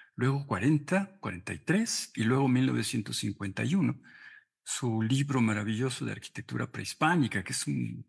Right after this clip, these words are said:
vademecum, digamos, del pasado arqueológico, arquitectónico y urbano nacional. Aquí aparecen, o sea, nacen de aquí y luego se convierten en este, en este recurso intelectual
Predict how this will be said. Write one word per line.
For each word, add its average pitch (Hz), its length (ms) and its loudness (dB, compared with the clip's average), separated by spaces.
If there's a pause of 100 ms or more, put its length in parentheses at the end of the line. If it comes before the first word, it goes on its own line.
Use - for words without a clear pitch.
(140)
vademecum, 120 960 2
digamos, 104 580 -2
del 107 160 -2
pasado 127 520 0
arqueológico, 110 720 -6 (840)
arquitectónico 120 720 0
y 110 60 4
urbano 104 320 0
nacional. 120 640 -2 (840)
Aquí 151 420 4
aparecen, 123 640 0
o - 60 -16
sea, - 160 -4
nacen 147 420 4
de 120 120 2
aquí 202 380 2 (180)
y 135 120 -4
luego 131 260 -4
se 123 240 -4
convierten 120 560 -4
en 113 60 2
este, - 340 -2 (540)
en 110 100 2
este 123 240 2
recurso 113 720 -2
intelectual 107 880 -2